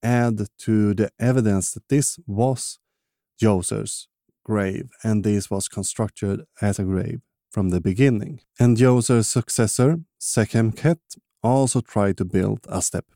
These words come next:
pyramid. With Imhotep as the vizier, still, we can see that this pyramid used the same method as Djoser did, which isn't really strange since they have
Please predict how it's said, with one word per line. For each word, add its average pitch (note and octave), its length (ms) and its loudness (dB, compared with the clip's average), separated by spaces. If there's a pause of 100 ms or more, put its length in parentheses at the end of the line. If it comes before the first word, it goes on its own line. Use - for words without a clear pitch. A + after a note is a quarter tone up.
pyramid. - 420 -4 (720)
With A#2 200 6
Imhotep B2+ 720 2 (100)
as G2+ 340 4
the G2 100 -2
vizier, F#2+ 560 0 (100)
still, B2+ 380 2 (340)
we A#2 100 2
can B2+ 180 2
see C#3 340 4
that B2 260 0
this D#3+ 220 2
pyramid A2 560 2
used A#2 920 2
the A#2+ 100 0
same C#3 760 2
method A2 460 0 (100)
as G2 240 0
Djoser A2 560 2
did, - 300 -8 (160)
which G#2 160 -4
isn't F#2 340 -4
really G2 160 -4
strange C3+ 380 2
since A2 220 -4
they G2+ 120 -4
have G2 460 -2